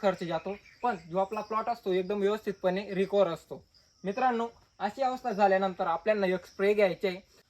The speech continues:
आणि मित्रांनो, अशा अवस्थेत आपल्याला स्प्रे घ्यायचे आहे. हायडन स्प्रे मित्रांनो, एकदम भारी,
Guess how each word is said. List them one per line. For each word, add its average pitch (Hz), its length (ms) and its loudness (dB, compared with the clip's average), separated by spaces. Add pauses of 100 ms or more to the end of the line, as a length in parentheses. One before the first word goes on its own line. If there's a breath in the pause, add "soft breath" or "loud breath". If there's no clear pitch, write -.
आणि 247 200 0
मित्रांनो, 240 460 2 (100)
अशा 233 260 2
अवस्थेत 233 280 2
आपल्याला 208 360 0
स्प्रे 208 280 0
घ्यायचे 214 380 4
आहे. 208 180 0
हायडन 202 300 4
स्प्रे 226 320 4
मित्रांनो, 208 380 0
एकदम 202 300 0
भारी, 180 300 -4